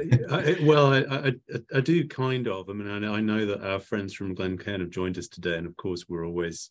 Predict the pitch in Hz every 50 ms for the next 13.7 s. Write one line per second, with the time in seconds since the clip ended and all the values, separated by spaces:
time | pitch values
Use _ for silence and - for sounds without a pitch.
0 | _ _ _ - _ _ _ _ _ - - 101 101 98 - 90 - 92 92 92
1 | 92 - 95 87 - - 90 87 85 82 82 - - 92 87 87 87 85 - -
2 | 98 - - 92 92 87 80 - 90 90 87 87 87 87 90 90 90 - - 90
3 | 87 - 101 95 92 90 90 87 87 - - - _ _ _ _ _ _ _ _
4 | - 104 98 95 87 87 90 87 - _ _ _ - 98 98 95 87 85 85 -
5 | - - 95 95 87 95 95 92 92 90 90 - - - - 113 107 107 - 95
6 | 95 - - 98 92 92 92 85 92 92 92 - - - 101 98 98 95 101 101
7 | 110 110 107 107 95 87 87 90 85 87 87 - - - - - - - - _
8 | _ _ - 110 107 107 104 101 104 107 - - - 104 104 104 107 110 113 120
9 | - 127 123 120 - 127 135 127 107 - _ _ _ - 175 175 165 139 131 135
10 | 131 127 - - 131 127 156 147 - - 135 123 123 131 120 113 107 110 117 113
11 | 110 110 107 107 107 104 101 101 104 101 98 95 95 - 131 120 110 107 - -
12 | 107 107 - 110 107 110 110 - 113 107 107 104 110 104 101 98 98 95 127 139
13 | 139 135 - 110 104 98 - 98 90 85 87 85 82 82